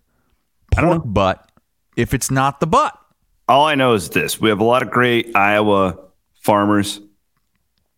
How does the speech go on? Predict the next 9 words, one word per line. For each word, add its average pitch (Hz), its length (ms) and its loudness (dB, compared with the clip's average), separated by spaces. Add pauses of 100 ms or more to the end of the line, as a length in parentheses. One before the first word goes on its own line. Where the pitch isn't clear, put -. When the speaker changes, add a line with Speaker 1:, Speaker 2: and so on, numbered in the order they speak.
(280)
Speaker 1:
and 90 160 -2
pork 110 240 0
producers 98 460 -2
who 98 100 0
are 92 60 2
listening 98 460 0
to 95 40 -2
the 85 80 -4
program, 98 680 -2